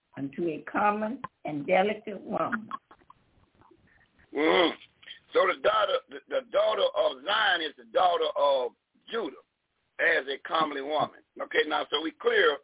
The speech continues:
Speaker 2: that his daughter we talking about is Judah. So,
Speaker 1: Right.
Speaker 2: so just aim at the tribe of Judah. Now, but he, he's, he's saying,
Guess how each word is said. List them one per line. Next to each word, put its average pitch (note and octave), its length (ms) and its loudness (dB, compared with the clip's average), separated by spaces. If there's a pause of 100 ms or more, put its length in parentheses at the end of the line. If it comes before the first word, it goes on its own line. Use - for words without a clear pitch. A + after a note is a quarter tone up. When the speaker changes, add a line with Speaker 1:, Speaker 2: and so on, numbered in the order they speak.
(260)
Speaker 2:
that C3+ 140 -2
his C#3+ 180 -8
daughter F#3 260 2
we D3+ 120 -12
talking D3 260 -2
about C#3+ 160 -2
is C3 120 -6 (140)
Judah. D3 300 -8 (1000)
So, C#3+ 80 -2
Speaker 1:
Right. C#3 360 4
Speaker 2:
so D#3+ 280 0
just F3 180 -8 (160)
aim G#3 440 2
at D#3+ 200 2 (540)
the A#2+ 80 -12 (120)
tribe E3+ 560 0
of B2+ 120 -6 (120)
Judah. C#3 300 -8 (960)
Now, F#3 460 0 (260)
but E3+ 160 2
he, F#3+ 160 -10 (100)
he's, E3+ 300 -20 (160)
he's F#3 320 -14
saying, F#3 520 0